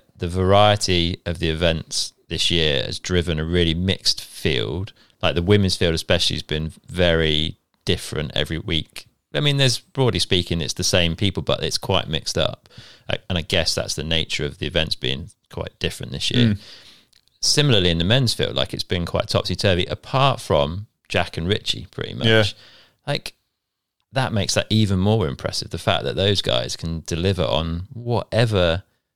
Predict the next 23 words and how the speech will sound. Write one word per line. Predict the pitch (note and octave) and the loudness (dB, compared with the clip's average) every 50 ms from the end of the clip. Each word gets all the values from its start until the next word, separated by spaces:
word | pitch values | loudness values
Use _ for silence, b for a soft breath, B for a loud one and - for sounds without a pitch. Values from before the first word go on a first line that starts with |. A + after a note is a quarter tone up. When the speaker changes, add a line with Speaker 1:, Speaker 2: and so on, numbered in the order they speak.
| _ _ _ | _ _ _
Speaker 1:
is | - F#2+ - | -6 -6 -6
thrown | - - G2 G2 G#2+ A2+ F2+ | -4 0 2 4 4 4 4
at | B1+ - - | 2 0 -2
them, | - - | -4 -2
right? | - E2 F#2 G#2 A#2+ | 0 4 4 6 6
Speaker 2:
<laughs> | |
Yeah. | B2 A#2 A2 | 6 6 6
Speaker 1:
Whether | G#2+ G#2 | 6 4
it's | F#2+ F2+ - - | 4 4 2 0
a | - | 0
two-minute | - - C3 A#2+ A#2 A#2 A2 G2+ F#2+ - - | 0 2 4 4 6 6 4 2 2 0 -2
climb, | - G2+ G2 G2 G2 F#2+ F#2+ F#2+ | 0 2 4 4 4 4 4 4
whether | F2+ E2+ E2 | 2 2 2
it's | - - - - | 2 2 0 2
a | - | 4
short | - - G#2 G2 F#2+ - - - _ | 4 4 4 4 4 2 0 -4 _
downhill, | - - G2 G2 F#2+ F#2 F#2 F#2 F2+ F2 | -2 2 2 4 4 4 2 2 2 2
whether | F2 E2 E2+ D#2 | 2 2 2 0
it's | - - - | 0 -2 -6
a | - | -6
punchy, | - - G2+ F#2+ - - - F#2+ | -2 -2 0 0 0 -2 -6 -6
pedally | - - G2 F#2 - F#2 F2 | -4 -2 -2 -2 -2 -2 -4
stage. | - - - E2+ E2+ D#2+ D#2+ D#2 - - | -2 -2 0 0 0 0 0 -2 -6 -10